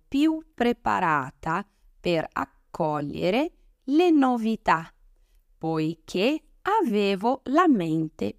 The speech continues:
più aperta. Anche se non c'era la samba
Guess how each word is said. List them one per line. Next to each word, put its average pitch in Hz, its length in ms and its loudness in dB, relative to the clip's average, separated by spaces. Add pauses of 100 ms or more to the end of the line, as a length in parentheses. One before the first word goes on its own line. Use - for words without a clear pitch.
più 147 300 -8 (160)
aperta. 156 1080 -8 (1040)
Anche 190 760 0
se - 320 -6
non 160 400 0
c'era 240 520 0 (160)
la 180 280 -2
samba 175 840 -2